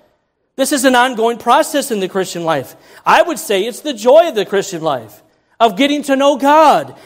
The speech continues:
and getting to know God's people. Forbearing and forgiving. I jot down in my notes, unforgiveness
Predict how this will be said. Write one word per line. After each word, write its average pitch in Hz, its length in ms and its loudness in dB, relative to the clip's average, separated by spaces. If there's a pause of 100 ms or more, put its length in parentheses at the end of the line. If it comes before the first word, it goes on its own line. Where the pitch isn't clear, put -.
and 233 160 -4
getting 294 220 0
to 285 120 -2
know 285 160 4
God's 285 340 2
people. 254 720 -8 (1400)
Forbearing 208 640 0
and 143 100 -12
forgiving. 196 580 -10 (1300)
I 190 80 -10
jot 233 220 -4
down 214 180 -2
in 196 60 -2
my 175 100 0
notes, 185 560 -6 (1200)
unforgiveness 220 1200 -2